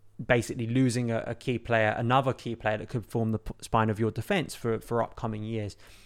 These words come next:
Levi is, is an incredible talent. And I just, there, there's no kind of, it's not, it's not a case where,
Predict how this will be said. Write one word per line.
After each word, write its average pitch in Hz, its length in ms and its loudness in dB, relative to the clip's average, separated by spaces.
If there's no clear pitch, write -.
Levi 131 440 6
is, 110 280 0
is 117 340 -2
an 113 80 -2
incredible 113 580 4
talent. 101 400 0
And 123 140 2
I 113 80 6
just, 110 220 -2
there, 123 120 2
there's 120 300 2
no 131 280 4
kind 127 340 0
of, 113 140 -2
it's - 260 -6
not, 127 320 2
it's - 180 -8
not 139 140 4
a - 60 -4
case 127 420 2
where, 117 400 4